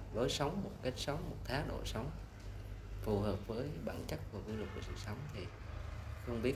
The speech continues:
con nói như thế nó có đụng đến cái, cái trí bệnh nào?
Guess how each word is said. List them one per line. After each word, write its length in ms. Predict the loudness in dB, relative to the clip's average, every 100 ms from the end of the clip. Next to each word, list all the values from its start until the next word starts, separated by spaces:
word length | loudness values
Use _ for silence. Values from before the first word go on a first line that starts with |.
| 4
con 160 | 4
nói 180 | 6 4 4
như 60 | 2
thế 160 | 4 4
nó 60 | 2 4
có 80 | 8
đụng 220 | 10 8 4
đến 100 | 4
cái, 100 | 4
cái 380 | 4 2 0 0 2
trí 100 | 4
bệnh 260 | 6 6
nào? 100 | 4